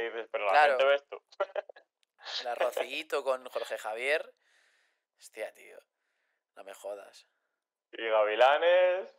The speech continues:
Speaker 1: Pasión de Gavilanes, de, es una telenovela, ¿no?
Speaker 2: Sí, sí. Sí, pero es nueva la temporada.
Speaker 1: Ah.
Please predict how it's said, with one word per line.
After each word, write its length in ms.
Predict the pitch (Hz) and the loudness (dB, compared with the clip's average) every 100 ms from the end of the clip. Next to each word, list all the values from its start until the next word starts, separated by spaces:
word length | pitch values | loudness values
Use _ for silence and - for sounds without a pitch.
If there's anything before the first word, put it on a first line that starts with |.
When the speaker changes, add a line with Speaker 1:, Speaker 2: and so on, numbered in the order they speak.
| _ - | _ -8
Speaker 1:
Pasión 240 | 107 123 | -6 0
de 80 | 127 | 4
Gavilanes, 760 | 117 113 113 127 143 151 156 139 | 4 4 4 2 4 2 2 2
de, 380 | 117 110 104 - | 2 2 0 -2
es 200 | - - | -6 -6
una 260 | 139 127 | 0 2
telenovela, 520 | 110 107 98 120 117 98 | 2 0 2 4 4 2
¿no? 260 | - - _ _ _ | -2 -4 _ _ _
Speaker 2:
Sí, 300 | - - 120 | -16 -14 -14
sí. 280 | 117 - 120 _ _ | -16 -18 -20 _ _
Sí, 180 | - 151 | -14 -8
pero 200 | 180 143 | -4 -2
es 100 | 156 | -2
nueva 420 | 160 143 190 180 | -6 -8 -6 -4
la 140 | 110 107 | -6 -8
temporada. 640 | 117 117 113 104 101 101 _ _ _ _ _ _ _ _ _ _ | -12 -8 -6 -6 -8 -12 _ _ _ _ _ _ _ _ _ _
Speaker 1:
Ah. 260 | - 90 - | -6 -4 -4